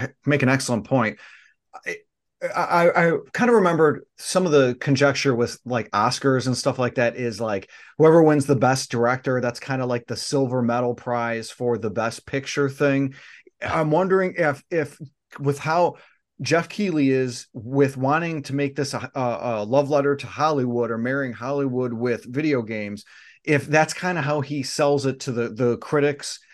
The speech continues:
and everything like that, that actually make the votes towards the, the game. And, and so, like, Alan Wake two would be, like, the silver medal winner to c-, compared to, you know, uh, fr-, frickin' Baldur's Gate three.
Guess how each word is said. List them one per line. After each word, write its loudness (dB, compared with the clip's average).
and 0
everything 4
like 0
that, -2
that -2
actually -2
make -4
the -8
votes -6
towards 0
the, 2
the 2
game. 2
And, -2
and -4
so, 0
like, 0
Alan -2
Wake 0
two -4
would 0
be, 0
like, -2
the -6
silver -2
medal 0
winner -6
to 0
c-, -10
compared -2
to, -4
you -4
know, 2
uh, -2
fr-, -12
frickin' 0
Baldur's 4
Gate -2
three. -4